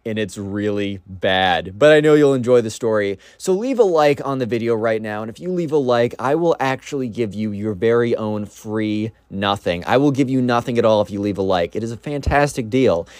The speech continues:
And with that being said, subscribe if you're new with notifications on so you never miss a video, and let's just jump right into it. Anyway, so we're gonna call the subscriber who submitted this story Brett. Anyway, so Brett had this friend who we're gonna call Ben.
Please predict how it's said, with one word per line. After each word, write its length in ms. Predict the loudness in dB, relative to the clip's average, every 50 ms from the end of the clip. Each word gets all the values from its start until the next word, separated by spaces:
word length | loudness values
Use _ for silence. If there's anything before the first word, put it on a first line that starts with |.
| -20 -14 -8
And 80 | -6 -2
with 80 | 2
that 220 | 4 4 4 4 4
being 200 | 2 0 0 -2
said, 400 | -2 2 4 6 6 6 4 4
subscribe 680 | 0 -4 -4 -4 -6 -6 -4 -2 0 0 2 2 2
if 160 | 0 0 -2
you're 160 | -2 -4 -2 -2
new 320 | 0 0 0 2 2 2
with 260 | 2 2 0 0 0
notifications 760 | -2 -2 -2 -2 -2 -4 -6 -6 -4 -4 -4 -4 -4 -6 -6 -4
on 260 | -2 -2 -2 -2 -4
so 140 | -6 -8 -8
you 40 | -6
never 220 | -6 -4 -4 -4
miss 240 | -4 -6 -6 -6 -8
a 20 |
video, 520 | -6 -4 -2 0 2 4 4 4 4 2 0 -2 -10 -20 -10 -4
and 240 | -2 0 0 2 2
let's 220 | 2 2 2 0
just 180 | -4 -8 -8 -6
jump 280 | -4 -4 -4 -4 -2 -2
right 160 | -2 -2 -2
into 320 | -4 -6 -8 -6 -4 -2
it. 200 | -2 -2 -4 -6 _ _ _ _ _ _ _ _ _ _ _ _ 4
Anyway, 280 | 6 6 8 6 6
so 100 | 4 4
we're 160 | 4 4 4
gonna 100 | 4 4
call 200 | 4 4 4 4
the 60 | 4 4
subscriber 680 | 0 -2 -4 -6 -4 0 0 2 4 4 4 4 2
who 140 | 2 2 -2
submitted 420 | -4 -4 -2 -2 0 0 0 0
this 160 | -2 -4 -4 -6
story 380 | -6 -4 -2 0 0 0 0
Brett. 520 | -2 -4 -4 -2 -2 0 0 -2 -4 -8 _ -8
Anyway, 400 | -4 -2 2 4 4 6 6 4
so 240 | 2 0 -2 -2 -2
Brett 360 | -2 -2 -2 0 0 0 0
had 180 | -2 -2 -2
this 160 | -2 -4 -6 -6
friend 360 | -4 -2 -2 0 0 -2 -4
who 160 | -4 -4 -4
we're 220 | -2 0 2 2
gonna 240 | 2 2 0 -2 -2
call 580 | -6 -8 -4 0 2 4 4 4 4 2 0 -4 _ _ _ _ -18
Ben. 600 | -8 -2 2 2 2 2 0 -4 -6 -10 -16